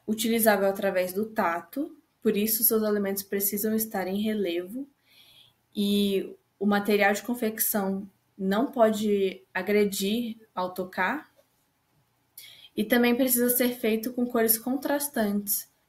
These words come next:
porque auxilia pessoas com qualquer grau de dificuldade visual. Em conjunto com o painel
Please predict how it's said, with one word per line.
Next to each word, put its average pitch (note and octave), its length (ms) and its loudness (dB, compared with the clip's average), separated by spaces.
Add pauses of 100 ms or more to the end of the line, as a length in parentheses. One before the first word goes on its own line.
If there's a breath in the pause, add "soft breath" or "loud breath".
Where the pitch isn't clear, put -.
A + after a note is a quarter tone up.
porque G#3 640 0
auxilia G#3 960 0
pessoas G3+ 340 2
com A3 160 -2
qualquer A3+ 480 -2
grau G#3+ 300 2
de A#3+ 100 -4
dificuldade G#3+ 720 -2
visual. G3 640 -4 (2500)
Em G#3+ 140 0
conjunto C4+ 480 4
com C4 120 0
o B3 60 -2
painel A3+ 300 4